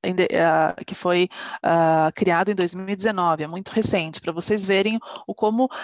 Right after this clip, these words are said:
eh, esse tipo de conteúdo é novo, ah, está sendo adicionado a, aos poucos dentro da base. Então, ah, aqui eu sugiro pra vocês que não conhecem, começarem pelo entry pra entender um pouco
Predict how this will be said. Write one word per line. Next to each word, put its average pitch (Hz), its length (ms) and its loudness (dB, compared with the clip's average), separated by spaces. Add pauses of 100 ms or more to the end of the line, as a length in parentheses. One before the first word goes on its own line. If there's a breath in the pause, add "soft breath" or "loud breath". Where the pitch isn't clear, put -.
eh, - 240 4
esse 202 180 2
tipo - 300 -4
de - 100 -8
conteúdo 202 560 0
é 202 140 2
novo, 208 600 0
ah, 185 200 2
está 190 160 0
sendo 196 180 -2
adicionado 190 720 0
a, 175 580 2 (320 loud breath)
aos - 240 -2
poucos 180 380 -4
dentro 185 500 -2
da 190 160 0
base. 147 480 -2 (1160 loud breath)
Então, 233 360 0
ah, 185 300 4
aqui 240 380 2
eu 214 100 4
sugiro 202 420 -2
pra 208 200 -2
vocês 190 320 0
que 196 100 -2
não 190 140 -2
conhecem, 185 440 0
começarem 190 600 0
pelo 208 200 2
entry 190 440 -2
pra 196 160 0
entender 190 420 0
um 233 80 -2
pouco 208 480 -2